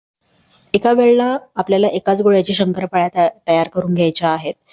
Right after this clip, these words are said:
तर, अ, इथे मी गॅसवरती तेल सुद्धा तापत ठेवलेलं होतं.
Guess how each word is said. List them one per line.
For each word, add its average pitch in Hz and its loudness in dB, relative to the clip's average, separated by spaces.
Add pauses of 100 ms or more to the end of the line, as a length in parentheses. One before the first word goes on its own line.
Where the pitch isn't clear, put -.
(560)
तर, 190 2 (120)
अ, 175 -2
इथे 202 0
मी 208 0
गॅसवरती 185 -2
तेल 185 -4
सुद्धा 185 -4
तापत 180 -2
ठेवलेलं 175 -2
होतं. 175 -2